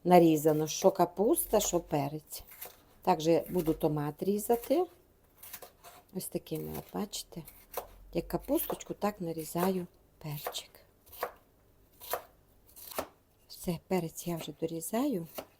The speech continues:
Ось,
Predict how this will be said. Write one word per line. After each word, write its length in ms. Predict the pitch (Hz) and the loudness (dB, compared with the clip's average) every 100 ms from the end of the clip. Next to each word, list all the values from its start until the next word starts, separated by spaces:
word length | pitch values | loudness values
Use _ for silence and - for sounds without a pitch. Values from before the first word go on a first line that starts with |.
| _ _ _ _ _ _ _ _ _ _ _ _ _ - - _ _ _ _ _ _ _ _ | _ _ _ _ _ _ _ _ _ _ _ _ _ -16 -16 _ _ _ _ _ _ _ _
Ось, 240 | 170 165 | -4 -4